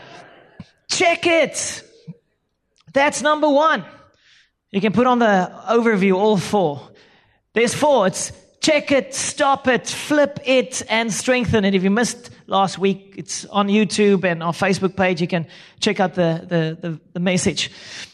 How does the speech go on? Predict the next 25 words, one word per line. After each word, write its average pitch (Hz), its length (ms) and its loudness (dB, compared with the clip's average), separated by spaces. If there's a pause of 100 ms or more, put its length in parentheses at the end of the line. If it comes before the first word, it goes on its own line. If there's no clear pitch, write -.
(140)
Okay, 226 140 2
so 254 80 2
I, 247 320 2
I - 20 2
laid 277 240 4
a 269 40 0
foundation 240 540 0
about 196 360 0
that. 202 180 2
I'm 247 100 0
gonna 262 160 2
take 262 280 0
us 240 100 2
a 233 60 4
little 247 200 4
bit 214 200 0
deeper. 220 320 2
I'm 185 80 -2
gonna 202 160 2
go 240 180 4
through 262 140 -2
the 220 100 0
same 285 460 0
four 262 320 4
things, 190 540 -4